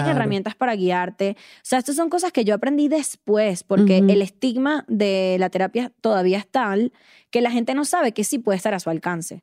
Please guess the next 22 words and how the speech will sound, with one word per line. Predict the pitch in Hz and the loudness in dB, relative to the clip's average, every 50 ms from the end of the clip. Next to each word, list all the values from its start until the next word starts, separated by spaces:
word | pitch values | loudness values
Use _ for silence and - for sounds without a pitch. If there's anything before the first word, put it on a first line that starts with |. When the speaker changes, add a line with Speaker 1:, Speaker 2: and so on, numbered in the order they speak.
| _ _ | _ _
Speaker 1:
Claro, | - 196 190 180 165 160 | 2 2 4 4 2 2
sí, | 151 - 190 180 | 2 2 0 0
que | - - 160 | 2 2 2
es | 160 170 160 | 2 2 2
de | 185 180 | 0 2
que | 175 175 | 2 4
no, | 180 202 208 208 | 4 4 4 4
eso | 208 196 - 226 | 2 2 0 0
es | 214 | 0
para | - 214 202 175 | 0 0 2 2
la | 165 160 | 0 0
gente | - 180 175 160 170 165 | 0 0 0 2 0 2
rica, | 170 190 196 185 - - 196 190 190 | 2 2 0 0 0 0 0 2 2
necesitas | 185 175 147 143 151 151 170 165 185 175 156 | 2 2 2 0 0 -2 0 2 2 2 2
dinero. | 165 151 156 160 170 180 180 185 185 180 185 | 2 2 4 4 2 2 2 2 0 0 -2
Speaker 2:
Sí. | - - - - 311 320 311 | -6 -6 -4 -2 0 2 4
Speaker 1:
Sí, | 226 175 160 165 175 196 220 - - _ | 6 6 6 6 4 4 2 0 -2 _
pero, | - 185 185 185 185 175 156 - | 0 2 2 2 2 0 -2 0
pero | - 175 170 185 | 0 2 2 2
también | 180 202 202 220 226 247 269 | 2 2 4 4 6 6 6
eso, | - 262 | 4 4
Speaker 2:
Pero | 254 | 4